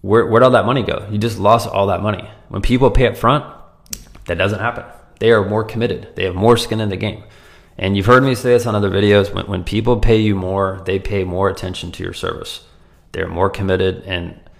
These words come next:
they are more likely to get better results, right? And they're also more likely to give you referrals who can pay the same amount or more for your business, all right? So that's just something to think about. So I am advising all the coaches that I work with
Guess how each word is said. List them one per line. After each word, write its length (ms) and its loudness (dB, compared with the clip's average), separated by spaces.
they 100 0
are 100 2
more 180 2
likely 380 2
to 160 -8
get 180 -2
better 220 0
results, 480 -6
right? 180 -6
And 200 -4
they're 200 -2
also 320 -2
more 160 0
likely 300 0
to 80 -2
give 220 -2
you 100 0
referrals 600 2
who 120 0
can 200 -2
pay 360 0
the 100 -6
same 280 -6
amount 320 -2
or 60 -4
more 420 -6
for 140 -4
your 80 -4
business, 440 -8
all 100 0
right? 140 0
So 100 -8
that's 200 2
just 140 -6
something 180 -2
to 60 -6
think 200 -6
about. 320 -10
So 400 2
I 220 8
am 240 4
advising 520 0
all 220 4
the 80 4
coaches 280 -2
that 100 4
I 60 4
work 200 0
with 260 0